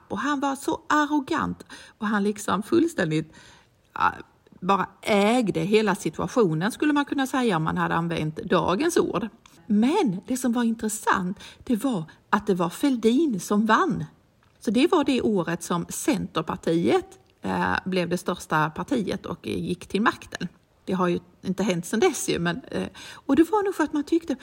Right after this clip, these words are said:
man fick liksom lite folkets empati till den här, eh, l-, långsamma, eh,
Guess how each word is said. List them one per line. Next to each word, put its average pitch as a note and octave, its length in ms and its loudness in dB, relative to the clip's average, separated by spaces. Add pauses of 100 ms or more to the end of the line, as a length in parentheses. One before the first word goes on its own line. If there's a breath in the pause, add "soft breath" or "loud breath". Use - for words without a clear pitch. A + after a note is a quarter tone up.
(220 loud breath)
man D4+ 100 -2
fick D4+ 220 -2
liksom C#4 280 -4
lite C4+ 220 -4
folkets B3 800 -2
empati C4 920 0 (280 loud breath)
till B3 140 -2
den A3+ 160 2
här, F3+ 460 2
eh, - 120 2
l-, F#3 240 0
långsamma, D#3 880 0 (220)
eh, E3+ 460 -4